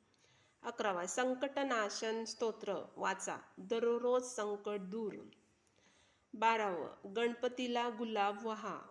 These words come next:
व मनोकामना मांडा, इच्छापूर्ती.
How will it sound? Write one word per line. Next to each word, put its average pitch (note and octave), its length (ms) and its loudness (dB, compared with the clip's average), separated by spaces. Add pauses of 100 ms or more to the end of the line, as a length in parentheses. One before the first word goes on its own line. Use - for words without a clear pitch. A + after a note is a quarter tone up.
व A3 140 0
मनोकामना G#3+ 800 -2
मांडा, G3 400 0 (320)
इच्छापूर्ती. A3 1000 -6